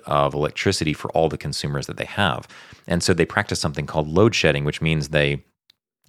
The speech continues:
they spread the power around. So these people have power while these other people don't, and then they rotate. And that's to keep the grid from being overloaded. Now, in South Africa, the problems there are largely because of corruption and mismanagement.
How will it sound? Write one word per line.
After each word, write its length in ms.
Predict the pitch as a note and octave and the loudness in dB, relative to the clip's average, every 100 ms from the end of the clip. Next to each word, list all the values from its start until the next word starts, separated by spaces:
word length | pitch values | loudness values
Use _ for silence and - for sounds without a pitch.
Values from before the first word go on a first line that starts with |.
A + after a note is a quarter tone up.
| - | -10
they 340 | D#2+ E2+ D2+ | 0 2 2
spread 320 | - - F#2 | 0 2 2
the 60 | E2 | 2
power 280 | - D#2 C#2+ | 2 4 4
around. 260 | F2+ C#2+ | 2 0
So 100 | - | -2
these 160 | D#2+ E2+ | -2 -2
people 300 | - E2+ D2 | -2 -2 0
have 200 | D#2 - | 0 0
power 320 | D2+ D2 D#2 | 2 4 4
while 180 | D2+ D2 | 2 0
these 200 | D2 C#2+ | 0 -2
other 140 | C2+ | -2
people 260 | - D2 C#2+ | -4 -6 -6
don't, 360 | C2+ E2 E2 D2+ | 0 2 0 -2
and 80 | |
then 120 | C#2+ C#2 | -6 -6
they 100 | C2+ | -2
rotate. 480 | D#2 D#2 D2+ D2 - - - - | -2 0 -2 -2 -8 -20 -20 -8
And 120 | D#2 | 0
that's 200 | E2+ - | 0 0
to 80 | - | -4
keep 200 | - E2+ | -6 -4
the 80 | E2 | -2
grid 220 | D#2+ D#2 | 2 0
from 160 | - C#2+ | 0 -4
being 180 | C#2+ C#2 | -4 -4
overloaded. 520 | C2+ C#2 E2 D#2+ - | -4 0 0 0 -2
Now, 160 | E2 C#2+ | 0 0
in 100 | E2+ | 0
South 220 | D#2+ A2+ | 0 2
Africa, 460 | C3 E2 E2+ D#2+ - - - - | 0 0 4 2 2 -16 -18 -10
the 80 | D#2+ | -4
problems 440 | F2+ E2+ D#2+ D2+ | 2 2 2 0
there 280 | E2 D#2+ D#2+ | 4 4 4
are 80 | D#2 | 2
largely 340 | D2+ D2 D#2 | 2 2 -2
because 280 | D2 D2+ C2+ | -2 -2 -4
of 80 | - | -2
corruption 400 | D#2+ D2+ - C#2 | 0 2 0 -4
and 60 | |
mismanagement. 640 | C2+ - E2+ E2 D#2 C#2 | -4 0 2 2 -2 -10